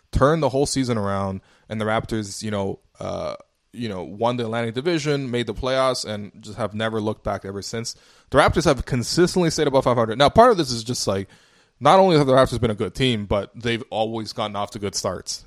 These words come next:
Uh, f-, basically, as far as I remember, obviously the Rudy Gay, uh, season was different 'cause, you know, they had Rudy and DeMar, and they were shooting, like, eighty-five shots between the two of them and, and losing to the Cel-, uh, the, the Rockets. I, I s-,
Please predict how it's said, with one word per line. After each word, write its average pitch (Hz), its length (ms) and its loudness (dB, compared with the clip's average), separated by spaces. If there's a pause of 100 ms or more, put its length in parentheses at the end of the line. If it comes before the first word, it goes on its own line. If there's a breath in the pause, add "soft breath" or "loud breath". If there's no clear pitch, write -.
(100)
Uh, 90 260 -4
f-, - 200 -12 (100)
basically, 113 420 -2
as 104 120 -4
far 104 200 0
as 101 80 -4
I 98 60 -2
remember, 92 380 -8
obviously 98 480 -6 (300 soft breath)
the 117 140 -2
Rudy 110 220 -4
Gay, 110 200 -4 (260)
uh, 95 160 -8
season 95 420 -8
was 92 160 -8
different 120 360 0
'cause, 92 420 -8
you 95 80 -14
know, 92 140 -6
they 92 80 -6
had 95 240 -10
Rudy 107 320 -4
and 95 160 -8
DeMar, 98 360 -6
and 95 80 -6
they 95 60 -6
were 92 140 -8
shooting, 101 260 -10
like, 87 180 -10 (300 soft breath)
eighty-five 101 420 -6
shots 98 260 -4
between 101 240 -10
the 98 80 -8
two 101 180 -4
of 98 60 -4
them 95 140 -6
and, 90 120 -10
and 90 80 -10
losing 98 320 -8
to 95 80 -12
the 95 100 -12
Cel-, - 200 -8
uh, - 320 -14 (420)
the, 57 420 -12
the 104 140 -12
Rockets. 101 340 -2
I, 117 100 2
I 117 100 0
s-, - 180 -2